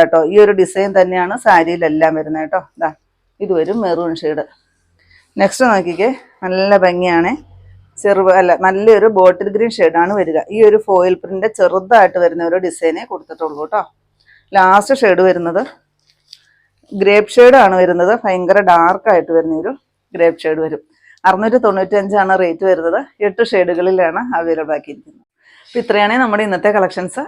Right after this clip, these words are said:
ഇതിൽ ഏതെങ്കിലും പീസ് നിങ്ങൾക്ക് ആവശ്യമുണ്ടെങ്കിൽ താഴെ കാണുന്ന WhatsApp നമ്പറുകളിലേക്ക് ഞങ്ങൾക്ക് സ്ക്രീൻഷോട്ട് എടുത്തിട്ട് അയച്ചു തരികയോ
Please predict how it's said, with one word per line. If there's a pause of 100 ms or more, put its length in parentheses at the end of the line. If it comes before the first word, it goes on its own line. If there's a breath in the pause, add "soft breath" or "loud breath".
ഇതിൽ
ഏതെങ്കിലും
പീസ്
നിങ്ങൾക്ക്
ആവശ്യമുണ്ടെങ്കിൽ
താഴെ
കാണുന്ന
WhatsApp
നമ്പറുകളിലേക്ക്
ഞങ്ങൾക്ക്
സ്ക്രീൻഷോട്ട്
എടുത്തിട്ട്
അയച്ചു
തരികയോ